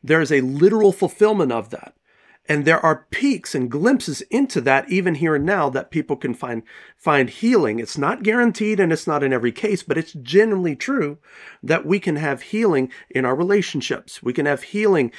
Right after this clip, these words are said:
in, in our family. We can have healing in our bodies. Uh, we can have feeling in our, healing in our minds. Uh, but the healing that Jesus brings first and foremost here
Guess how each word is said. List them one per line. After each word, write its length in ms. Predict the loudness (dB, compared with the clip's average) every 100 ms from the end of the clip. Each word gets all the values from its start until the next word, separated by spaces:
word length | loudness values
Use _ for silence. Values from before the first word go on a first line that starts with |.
| -18 -20
in, 280 | 0 0 0 0
in 120 | 0
our 100 | 0
family. 540 | -2 -2 0 0 -2
We 160 | -2 -2
can 140 | 0
have 160 | -2 0
healing 320 | 0 2 2
in 100 | 0
our 100 | -2
bodies. 680 | -2 -4 -2 -2 -2 -6 -12 -20 -20 -10
Uh, 200 | -2 0
we 80 | 0
can 120 | 0
have 120 | -2
feeling 380 | -2 2 4 4
in 80 | 0
our, 160 | -4 -10
healing 400 | 0 4 6 4
in 80 |
our 100 | 2
minds. 680 | 0 0 0 -2 -4 -8 -18 -20 -20 _ -6
Uh, 140 | -4
but 300 | 0 0 0
the 80 | -2
healing 480 | -2 -2 4 4 4
that 180 | 0 -2
Jesus 400 | -2 0 -2 -4
brings 340 | 0 0 0 -10 _ _
first 380 | -4 0 2 0
and 80 | 0
foremost 400 | 2 4 2 2
here 360 | 2 2 -2